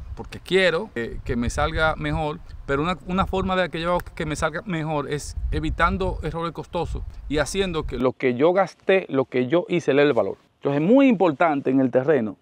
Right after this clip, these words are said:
irnos a los detalles, porque en los detalles es donde están las cegueras que no nos permiten ver la experiencia. Irnos realmente a desbloquear el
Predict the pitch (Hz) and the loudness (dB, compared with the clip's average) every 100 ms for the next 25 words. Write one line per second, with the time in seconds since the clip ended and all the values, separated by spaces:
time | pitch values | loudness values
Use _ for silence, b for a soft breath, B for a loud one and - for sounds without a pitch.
0 | _ - 220 208 165 151 143 139 160 160 | _ -2 2 4 4 4 4 2 2 2
1 | 131 101 _ _ - 139 147 151 151 131 | 0 -8 _ _ -6 0 2 6 4 4
2 | 190 165 156 147 156 165 147 160 143 - | 2 4 0 2 2 2 2 2 2 2
3 | 143 156 147 135 - _ - 123 127 151 | 2 4 4 2 -4 _ -4 0 2 2
4 | 135 127 131 131 120 123 123 113 110 107 | 0 -2 -2 -2 0 0 0 0 -2 -2
5 | 98 - - _ - 190 196 190 180 185 | -4 -14 -20 _ 2 4 6 4 4 0
6 | 175 180 170 - 147 147 - 143 127 143 | 2 0 0 2 2 2 0 0 0 2
7 | 160 170 - - 139 | 2 2 -4 -8 -4